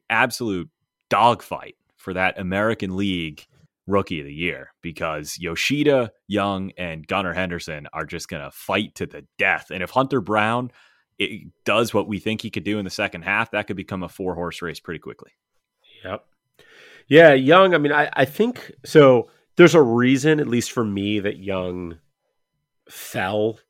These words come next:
Speaker 2: <laughs> to the fifth pick in this. And, and, you know,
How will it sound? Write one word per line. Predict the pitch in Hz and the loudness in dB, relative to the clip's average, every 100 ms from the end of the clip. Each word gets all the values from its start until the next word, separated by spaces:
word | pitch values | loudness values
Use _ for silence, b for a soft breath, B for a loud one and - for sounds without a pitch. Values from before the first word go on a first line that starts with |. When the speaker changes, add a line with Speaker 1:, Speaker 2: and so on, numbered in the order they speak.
| - | -20
Speaker 2:
<laughs> | - - - | -20 -18 -6
to | 123 | -4
the | |
fifth | 107 143 - | 0 0 0
pick | - 123 | 2 0
in | 117 | 2
this. | 120 120 | 2 2
And, | 113 98 B B B | -2 -4 B B B
and, | 113 101 92 - _ | -2 -2 -4 -10 _
you | |
know, | - | -6